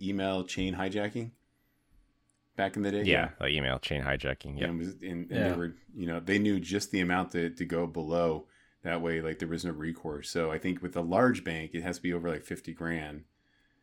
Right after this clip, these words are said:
Speaker 1: uh, before they start chasing it down, trying to figure out what's going on. But, uh, some of these smaller, more regional banks will, will go after them like they're the mob. Like, "Hey, you took twenty-five cents from me. I'm gonna break your knees." Uh, there's one of them in Arizona that
Speaker 3: But
Speaker 1: does that. It's pretty,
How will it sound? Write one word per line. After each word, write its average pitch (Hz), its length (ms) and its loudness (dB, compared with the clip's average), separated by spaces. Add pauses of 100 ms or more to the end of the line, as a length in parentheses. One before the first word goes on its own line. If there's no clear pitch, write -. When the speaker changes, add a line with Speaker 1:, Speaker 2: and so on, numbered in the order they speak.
(240)
Speaker 1:
uh, 76 340 -2 (100)
before 87 280 -4
they 82 120 -2
start 85 300 -2
chasing 82 380 0
it 78 100 -6
down, 80 240 -4
trying 82 140 -6
to 80 40 -8
figure 85 200 0
out 82 40 2
what's 80 120 -6
going 78 220 -8
on. 82 260 -4
But, 80 180 -2
uh, 78 180 -4
some 101 180 0
of 92 60 2
these 85 180 2
smaller, 90 360 4
more 85 120 2
regional 82 360 0
banks 101 360 0
will, 76 280 -4 (120)
will 87 140 -2
go 82 160 0
after 80 280 0
them 80 180 -2
like 76 220 -6 (180)
they're 87 100 -4
the 73 100 -6
mob. 76 380 -4
Like, 73 200 -8
"Hey, 90 100 0
you 90 80 2
took 98 180 -4
twenty-five 90 420 -4
cents 92 260 -2
from 78 180 -8
me. 71 200 -8 (180)
I'm 101 60 -4
gonna 85 120 -4
break 82 260 -2
your 76 80 -8
knees." 80 460 -4 (840)
Uh, 82 180 8
there's 110 220 8
one 104 140 8
of 113 60 6
them 87 120 4
in 87 80 6
Arizona 87 420 4
that 92 120 8
Speaker 3:
But 80 60 0
Speaker 1:
does 73 140 -4
that. 71 180 -6
It's - 100 -16
pretty, 82 280 -2